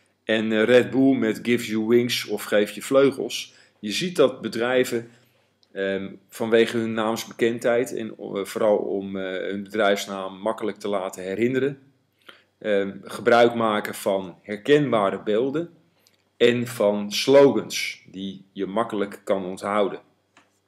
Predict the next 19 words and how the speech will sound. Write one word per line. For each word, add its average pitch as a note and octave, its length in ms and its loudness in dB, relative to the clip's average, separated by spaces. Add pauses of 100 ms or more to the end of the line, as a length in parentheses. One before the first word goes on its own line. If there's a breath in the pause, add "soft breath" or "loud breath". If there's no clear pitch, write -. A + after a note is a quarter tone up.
(880 soft breath)
Dus, B2+ 360 0
eh, A2+ 440 8 (600)
nou, B2 360 -2 (180)
kijk C3+ 220 6
maar B2+ 80 2
eens A#2+ 120 2
of B2 160 0
je A#2+ 60 -6
een A2 300 -4
goede A#2 640 2 (260 soft breath)
slogan A2+ 680 2
en G#2+ 120 -6
een G#2 100 -2
mooi A2+ 300 6
logo G#2+ 460 0
kan F#2+ 200 -6
bedenken. D3+ 400 -4 (2750)
Tot D#3+ 180 0
zover F3 800 6